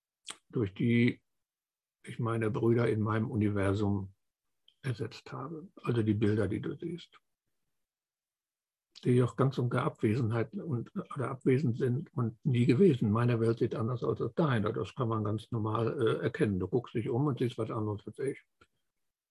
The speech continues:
Selbst wenn wir nebeneinander stehen, diese Perspektive anders. Du hast eine Welt, ich habe eine Welt. Du siehst andere Bilder, als ich sie sehe. Du hörst was anderes als das, was ich höre.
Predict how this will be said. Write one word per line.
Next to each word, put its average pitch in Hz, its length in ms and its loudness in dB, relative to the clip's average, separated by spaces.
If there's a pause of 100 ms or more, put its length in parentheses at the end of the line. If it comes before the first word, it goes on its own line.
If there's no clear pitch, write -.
(400)
Selbst - 200 -4
wenn 139 100 2
wir 123 80 6
nebeneinander 117 500 6
stehen, 107 280 0
diese 110 200 -4
Perspektive 131 760 -4
anders. 139 320 -8 (260)
Du 120 120 2
hast 107 120 -2
eine 120 240 -4
Welt, 107 200 0
ich - 140 -4
habe 113 160 -6
eine 131 200 -10
Welt. - 260 -12 (1500)
Du 120 100 0
siehst 117 200 -4
andere 120 220 0
Bilder, 113 300 0
als 110 140 -4
ich 151 180 -4
sie 117 100 2
sehe. 107 240 2
Du 107 140 0
hörst 107 240 -2
was 107 120 -6
anderes 110 340 -4
als 101 120 -8
das, - 240 -10
was 127 160 -8
ich 123 180 -8
höre. 165 300 -8